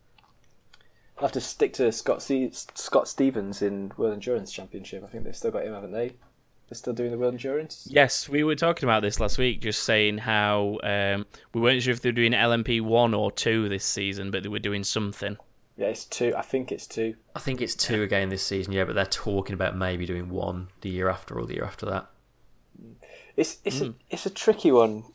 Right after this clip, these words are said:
Speaker 1: isn't it? Because w-, we talk about this, you know, these suspension systems that, that are sort of pretty in-,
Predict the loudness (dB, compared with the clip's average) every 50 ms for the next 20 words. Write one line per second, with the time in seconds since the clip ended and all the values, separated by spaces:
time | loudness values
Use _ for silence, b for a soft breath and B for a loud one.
0 | -4 -2 0 0 2 2 0 0 0 -2 -2 0 2 0 0 0 -4 -6 -8 -10
1 | -18 -20 -20 B B B B B B B B B B 0 0 2 2 2 4 6
2 | 6 6 6 6 6 6 6 6 4 0 -2 -4 -8 -8 -10 -12 -16 -10 -6 -2
3 | -2 0 0 0 -2 -2 -4 -8 -4 -2 -2 -2 0 -2 -6 -8 -6 -6 -6 -6
4 | -6 -6 -8 -8 -6 -6 -6 -6 -6 -6 -10 -18 -20 _ _ _ _ _ _ _
5 | _ -2 0 0 0 0 -2 -4 -6 -4 0 2 2 2 2 0 0 0 0 2
6 | 0 0 -2 -2 -4